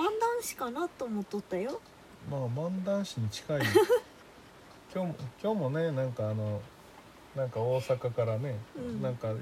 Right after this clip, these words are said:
Speaker 2: そのインバウンドをどうにかしたいみたいな感じの、
Speaker 1: うんうん。
Speaker 2: 姫路城からのオプショナルで上川見せたいんやけど、なんかないかっていうんで、
Speaker 1: うん。
Speaker 2: 役場の人とこう、大阪のその、なんか、
Speaker 1: うん。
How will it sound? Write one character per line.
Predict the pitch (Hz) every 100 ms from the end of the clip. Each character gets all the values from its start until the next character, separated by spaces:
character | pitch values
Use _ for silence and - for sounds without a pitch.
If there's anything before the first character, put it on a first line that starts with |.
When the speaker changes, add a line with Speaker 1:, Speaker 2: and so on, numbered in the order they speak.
| 123
Speaker 2:
そ |
の | 120
イ | 131
ン | 139 135
バ | 139
ウ | 131
ン | 120 113
ド |
を | 104 104 101 - - - - - - - 120
ど | 127
う |
に | 120
か | 110 107
し | -
た | 117
い |
み | 110 104
た | 107
い | 104
な | 98 - -
感 | 240 110
じ | 104
の、 | 113
Speaker 1:
う |
ん | 113
う |
ん。 |
Speaker 2:
姫 | 104 135 139
路 | 131 135
城 | 135 110
か | 113
ら | 107
の | 104
オ | 110
プ | -
シ | -
ョ | 117
ナ |
ル | 113 110
で | 110
上 | - 120
川 | 120 113 104 104 95 - - - - - - - -
見 | 113
せ | 101 113
た | 120
い | 113
ん |
や | 107
け | 104
ど、 | 104 101
な | 110
ん |
か | 107
な | 104 110
い | 107
か | 101
っ |
て | 95 -
い | 107
う |
ん |
で、 | 101 104
Speaker 1:
う | -
ん。 |
Speaker 2:
役 | 135 110
場 | 107
の | 107
人 | - 107
と | 101
こ | 98 101 98 101 120
う、 |
大 | 107
阪 | - 110 107 104
の | 107
そ | 104 113
の、 | 107 110 - 147 - 185 156
な | 120
ん |
か、 | 107 101 - - -
Speaker 1:
う |
ん。 | 262 220